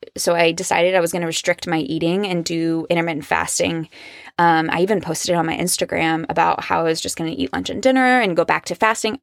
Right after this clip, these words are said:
My body was used to fasting before we went on vacation, but then when we went on vacation, I didn't fast. I was expecting I could just ju-, like, pop right back into fasting and be fine. Well, that didn't work.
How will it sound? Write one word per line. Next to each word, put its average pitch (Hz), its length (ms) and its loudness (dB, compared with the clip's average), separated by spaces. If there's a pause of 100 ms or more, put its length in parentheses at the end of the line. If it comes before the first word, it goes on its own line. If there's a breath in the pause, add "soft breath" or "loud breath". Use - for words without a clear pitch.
(140)
My 196 160 2
body 214 240 2
was 185 220 0
used 165 200 -2
to 185 60 -2
fasting 180 460 -2
before 180 220 -6
we 190 60 -2
went 175 140 0
on 170 100 -2
vacation, 165 400 -2
but 175 120 -2
then - 100 -6
when 180 80 -2
we 180 60 -2
went 180 120 -4
on 165 120 -2
vacation, 208 400 0
I 180 60 -2
didn't 151 220 -2
fast. 127 480 0 (460 loud breath)
I - 40 0
was 196 80 2
expecting 196 420 2
I 165 80 2
could 170 140 -2
just 160 200 -2
ju-, 170 80 -2 (360)
like, 151 220 -2
pop 196 280 -2
right 175 140 -2
back - 180 0
into 165 160 -4
fasting 226 320 0
and 165 80 -2
be 143 80 -8
fine. 190 340 0
Well, 165 220 -4 (380)
that 185 260 2
didn't 175 240 -2
work. 165 440 -2